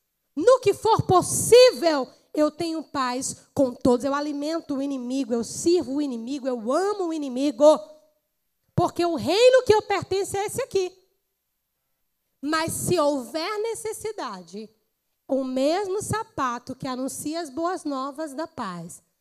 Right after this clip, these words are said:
tá pronto pra guerra. Amém, queridos? Quem recebeu alguma coisa nessa noite?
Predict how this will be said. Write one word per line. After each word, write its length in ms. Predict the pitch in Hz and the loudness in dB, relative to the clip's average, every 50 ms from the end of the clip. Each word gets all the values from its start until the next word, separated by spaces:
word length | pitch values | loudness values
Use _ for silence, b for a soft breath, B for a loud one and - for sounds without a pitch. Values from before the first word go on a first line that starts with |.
| _ _ _ | _ _ _
tá 120 | - 185 | -12 -12
pronto 360 | - - 220 208 190 - - | -10 -8 -8 -8 -8 -8 -6
pra 160 | - - 214 202 | -6 -6 -6 -6
guerra. 400 | 202 - 247 - - - _ _ _ _ _ _ _ _ _ _ _ _ _ _ _ _ _ - | -8 -12 -14 -14 -18 -20 _ _ _ _ _ _ _ _ _ _ _ _ _ _ _ _ _ -6
Amém, 600 | 254 262 302 349 330 359 349 349 381 415 453 440 | -4 -4 -2 -2 -2 0 0 0 0 0 0 0
queridos? 560 | - 480 494 523 523 523 - - - - - _ _ _ _ _ _ _ _ _ _ _ _ _ _ _ _ _ _ _ _ _ _ _ _ _ | 2 4 6 6 6 4 2 -2 -10 -18 -20 _ _ _ _ _ _ _ _ _ _ _ _ _ _ _ _ _ _ _ _ _ _ _ _ _
Quem 220 | - 403 415 403 | -4 -4 -2 -2
recebeu 420 | 381 403 - 381 370 349 339 349 | -4 -6 -6 -6 -8 -6 -4 -4
alguma 340 | 339 339 302 320 320 311 311 | -4 -6 -6 -8 -10 -12 -10
coisa 260 | - 311 294 285 269 | -8 -8 -8 -8 -8
nessa 300 | 285 262 269 269 - 277 | -10 -10 -12 -12 -14 -14
noite? 360 | 262 254 220 196 _ _ _ | -14 -14 -16 -18 _ _ _